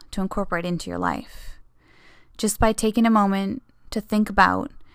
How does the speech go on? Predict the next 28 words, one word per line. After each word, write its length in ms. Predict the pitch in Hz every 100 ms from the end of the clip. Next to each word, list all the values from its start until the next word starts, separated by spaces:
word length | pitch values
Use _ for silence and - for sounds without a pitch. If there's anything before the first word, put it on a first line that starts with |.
| - -
and 100 | 208
even 240 | 202 202
write 240 | 202 202 -
down 260 | 202 196
five 360 | - 208 196 202
things 260 | 208 202
that 100 | 175
you're 120 | - -
grateful 380 | 190 220 226
for 280 | 220 233 233 -
every 240 | 202 208
single 300 | - 202 190
day 420 | 185 180 208 277 - - - - -
can 180 | 226
completely 580 | 208 208 - 240 - 269
shift 360 | 262 240 240 -
your 100 | 208
energy 600 | 214 196 190 175 185 - - - -
and 140 | 202
open 260 | - 208 220
up 160 | 202 -
the 80 |
doors 360 | 190 202 196 196
of 80 | -
abundance 680 | 185 208 214 196 180 - -
so 100 | -
that 180 | - -
more 640 | 202 208 214 226 233 247